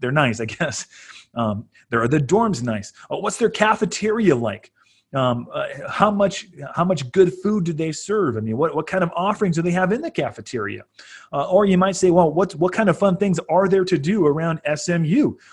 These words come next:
You might start looking at a website like this that lets you know, "Oh, here's all the various things that you could do in, uh, near Southern Methodist University." You'll notice that bars and clubs is one hundred versus,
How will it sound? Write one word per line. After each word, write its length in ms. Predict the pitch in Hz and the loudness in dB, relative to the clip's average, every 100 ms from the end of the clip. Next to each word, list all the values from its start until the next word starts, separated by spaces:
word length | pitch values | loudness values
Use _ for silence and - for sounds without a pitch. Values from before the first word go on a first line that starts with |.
| - | -6
You 100 | 165 | 0
might 120 | 196 196 | 2 2
start 240 | 190 160 | 2 0
looking 280 | 180 185 175 | 0 0 0
at 100 | 165 | 2
a 60 | |
website 380 | 143 165 160 165 | 2 0 0 -2
like 200 | 139 131 | -2 -4
this 200 | - 233 | -2 -2
that 180 | - 139 | 0 -2
lets 180 | 160 - | -2 -4
you 60 | |
know, 240 | 160 151 170 | -2 -2 -2
"Oh, 40 | |
here's 280 | 151 202 214 | -4 -4 2
all 140 | 202 | 2
the 80 | 170 | 2
various 420 | 135 170 180 165 | 0 0 2 0
things 220 | - 180 131 | -2 -2 -2
that 160 | 127 | -4
you 80 | 160 | -4
could 180 | 156 127 | -4 -2
do 220 | 165 165 | -2 -2
in, 260 | 143 147 127 - _ - | -2 -4 -6 -12 _ -4
uh, 160 | 123 | -2
near 260 | 127 175 143 | 0 2 0
Southern 380 | - 156 151 147 | 0 0 0 0
Methodist 400 | 151 143 135 - | 0 0 -4 -2
University." 540 | 139 120 175 180 104 | -2 0 0 -2 -6
You'll 140 | 107 | -4
notice 220 | 139 156 143 | -2 0 0
that 200 | 135 117 | -2 0
bars 260 | 139 160 143 | 2 2 0
and 80 | |
clubs 380 | 123 - 175 120 | -2 0 2 2
is 200 | 117 107 - _ | -2 -6 -12 _
one 260 | - 131 202 | -4 2 4
hundred 440 | 196 220 120 147 - - | 4 4 2 -2 -8 -4
versus, 420 | 147 156 127 | -4 -2 -4